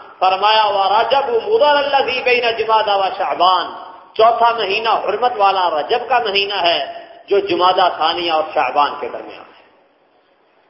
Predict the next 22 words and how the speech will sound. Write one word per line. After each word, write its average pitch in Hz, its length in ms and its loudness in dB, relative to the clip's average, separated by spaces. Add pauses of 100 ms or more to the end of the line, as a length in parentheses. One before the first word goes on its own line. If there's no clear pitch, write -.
(340)
لہذا - 760 0 (2750)
یہ 233 160 2
حرمت 196 420 0
والے 240 260 2
مہینے 214 360 -6
ہیں، 240 320 0 (600)
ان 233 240 0
کی 269 100 2
حرمت 226 400 2 (100)
کو 247 80 4
آگے 226 380 2
پیچھے 190 240 -8
نہ 165 80 -8
کیا 127 300 -10
جائے۔ 78 280 -18 (1200)
تو 214 120 4
ماہ 240 220 4 (220)
سفر 277 300 0
میں 180 200 -4 (680)
ایک 254 640 0 (340)
بڑا 277 360 4
کام 208 500 -4